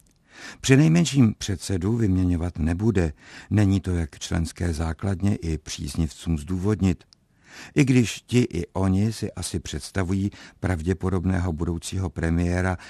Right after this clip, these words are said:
poněkud charismatičtějšího a obdařeného silnějším tahem na branku, než jak působí spíše úřednický Bohuslav Sobotka. Ale na druhé straně Sobotka žádné viditelné chyby nečiní.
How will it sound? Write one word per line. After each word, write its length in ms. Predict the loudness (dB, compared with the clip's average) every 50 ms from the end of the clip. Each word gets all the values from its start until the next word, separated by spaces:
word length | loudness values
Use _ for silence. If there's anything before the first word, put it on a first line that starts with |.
| -20 -20 -8
poněkud 480 | -2 0 2 2 2 0 -2 -4 -6 -6
charismatičtějšího 1500 | -12 -8 -6 -4 -2 -2 -2 -2 0 -2 -2 -2 -2 -6 -8 -8 -8 -10 -8 -6 -6 -6 -8 -8 -8 -6 -4 -4 -6 -6 -8 -12 -18 -20 -10 -6 -4
a 80 | -2
obdařeného 800 | -2 -4 -4 -2 -2 -2 -2 -2 -2 -2 0 -2 -2 -2 -4 -4 -6 -12 -14
silnějším 760 | -10 -4 -2 0 0 2 2 0 0 -2 -4 -2 -2 -2 -2 -4 _
tahem 380 | -6 -4 -4 -2 -4 -2 -2 -2
na 120 | -4 -4
branku, 480 | -4 -4 -4 -4 -4 -4 -2 -2 -2 -2 -4 -8 -18 -20 -14 _
než 240 | -2 0 0 0 -4
jak 140 | -6 -8 -8
působí 540 | -10 -10 -10 -6 -6 -4 -4 -2 -4 -4 -6 -8 -18 -20 _
spíše 420 | -20 -10 -8 -6 -6 -4 -6 -6
úřednický 760 | -6 -6 -6 -4 -4 -4 -2 -2 -2 -4 -4 -8 -10 -10 -10 -6
Bohuslav 500 | -6 -8 -8 -8 -12 -10 -10 -10 -10 -6
Sobotka. 520 | -8 -6 -4 -4 -6 -6 -4 -6 -6 -6 -6 _ _ _ _ _ _ _ _ _ -20 -18 -16 -16 -12 -4 0
Ale 160 | 2 4 4
na 100 | 4 2
druhé 300 | 2 0 0 0 0 -2
straně 380 | -2 -2 0 0 2 2 2 0
Sobotka 520 | -2 -4 -4 -4 -4 -4 -4 -4 -4 -4 -4
žádné 520 | -4 -4 -2 -2 -2 0 0 0 0 0 -2
viditelné 580 | -2 -4 -4 -4 -4 -2 -2 -2 0 -2 -2
chyby 340 | -4 -6 -8 -6 -6 -4 -4
nečiní. 760 | -2 -2 -4 -4 -4 -2 0 0 2 2 2 2 2 0 -2